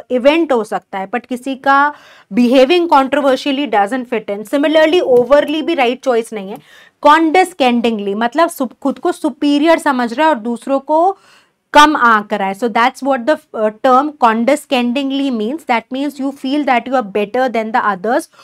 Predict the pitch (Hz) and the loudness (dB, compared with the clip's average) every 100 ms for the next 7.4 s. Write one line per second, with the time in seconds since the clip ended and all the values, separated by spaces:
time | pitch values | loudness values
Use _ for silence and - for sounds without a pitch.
0 | _ - 247 254 - 240 233 285 285 320 | _ 2 2 2 0 0 2 0 0 -2
1 | - 240 262 226 220 214 262 294 294 285 | 2 0 2 0 0 0 -2 0 -2 0
2 | 240 247 247 214 214 - 277 294 240 226 | -2 0 -4 -4 -8 -6 -8 -4 -2 -2
3 | 233 269 247 247 247 202 262 285 240 208 | -2 -4 -4 -2 -2 -4 -6 -4 -4 -4
4 | 226 247 214 208 196 202 175 185 165 - | -4 -6 -8 -8 -8 -8 -8 -12 -14 -20
5 | - - 226 247 220 226 220 262 226 226 | -20 -12 0 0 2 0 0 -4 -2 -2
6 | 233 285 226 214 254 254 226 226 247 233 | -2 -2 -4 -4 -8 -6 -8 -8 -8 -4
7 | 240 208 202 247 | -4 -2 -4 -6